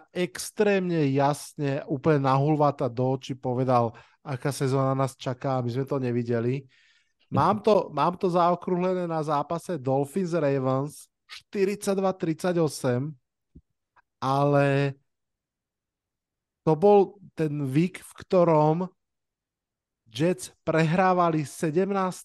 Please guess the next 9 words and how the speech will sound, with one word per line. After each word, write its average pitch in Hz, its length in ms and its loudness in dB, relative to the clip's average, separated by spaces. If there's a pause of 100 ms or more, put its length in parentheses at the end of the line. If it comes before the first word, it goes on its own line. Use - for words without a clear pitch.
tridsať, 156 640 -4 (560)
dve 147 240 0
minúty 160 240 -2
do 147 160 -2
konca. 131 640 -4 (1080)
Dolphins 175 520 0
prehrávali 170 680 -2
štrnásť 180 760 -2
tridsaťpäť 185 1120 -2